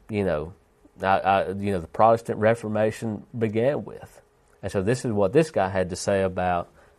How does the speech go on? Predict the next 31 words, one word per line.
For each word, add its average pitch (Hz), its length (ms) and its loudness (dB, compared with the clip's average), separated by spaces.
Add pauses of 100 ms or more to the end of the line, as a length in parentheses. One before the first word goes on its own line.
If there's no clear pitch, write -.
uh, 90 320 2 (160)
musical 113 480 2
instruments, 117 440 0
or 98 120 4
at 92 60 2
least 127 280 2
the 95 120 0
organ. 120 540 4 (460)
John 143 360 8
Wesley, 151 520 8
which, 123 300 4
if 117 240 2
I 123 100 8
remember 135 320 6
correctly, 123 480 4
he's 131 100 0
the 101 80 2
founder 127 400 4
of 110 80 6
the 101 80 2
Methodist 107 520 2
Church, 160 320 4
or 107 180 6
was 98 200 4
heavily 127 360 6
involved 123 460 6
with 101 120 0
the 98 60 -8
Best-, 101 340 -2 (180)
Methodist 98 480 -2
Church. 117 320 2